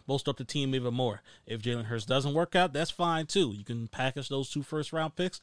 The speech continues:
trade up in the draft, and get the, and get your quarterback of the future. Either way, the Philadelphia Eagles win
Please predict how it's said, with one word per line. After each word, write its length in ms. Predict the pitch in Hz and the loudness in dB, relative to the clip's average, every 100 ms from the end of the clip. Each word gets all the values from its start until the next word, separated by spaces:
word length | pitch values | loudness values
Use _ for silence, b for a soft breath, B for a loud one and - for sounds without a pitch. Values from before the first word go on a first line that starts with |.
| B B | B B
trade 360 | - 135 131 135 | -6 0 4 4
up 180 | 143 151 | 2 0
in 80 | |
the 80 | 143 | -2
draft, 460 | 127 151 165 175 - B B - | 0 4 4 2 -2 B B -4
and 200 | 143 135 | -2 -2
get 160 | - | -4
the, 80 | - - 123 | -6 -6 -4
and 160 | 117 | 0
get 180 | 127 - | 0 -2
your 60 | 147 | -2
quarterback 480 | 165 156 160 156 | 0 2 2 2
of 80 | 160 | -2
the 60 | 156 | -4
future. 460 | - 196 - 104 - B B | 0 0 0 -6 -10 B B
Either 260 | 180 202 175 | 0 2 4
way, 400 | 170 190 156 131 b b b b | 4 4 4 0 b b b b
the 80 | 123 | -4
Philadelphia 560 | 180 202 202 196 175 208 | 4 4 4 4 2 2
Eagles 200 | 180 135 | 2 2
win 280 | 147 123 | 0 0